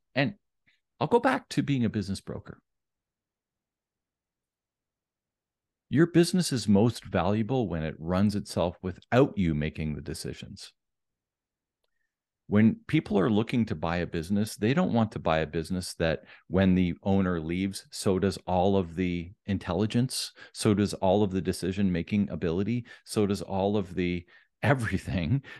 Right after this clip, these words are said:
because as you can see, I don't have a lot of hair on top of my head anymore. It's all been pulled out.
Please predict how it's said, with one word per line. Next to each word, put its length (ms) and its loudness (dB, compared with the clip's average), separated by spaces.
because 580 2
as 220 -2
you 60 -6
can 160 -4
see, 360 0
I 140 -2
don't 140 -2
have 100 -4
a 60 -2
lot 200 0
of 120 -4
hair 260 0
on 140 -4
top 240 -4
of 120 -6
my 120 -6
head 200 -2
anymore. 340 -2
It's 120 -8
all 100 -4
been 200 -4
pulled 260 -6
out. 180 2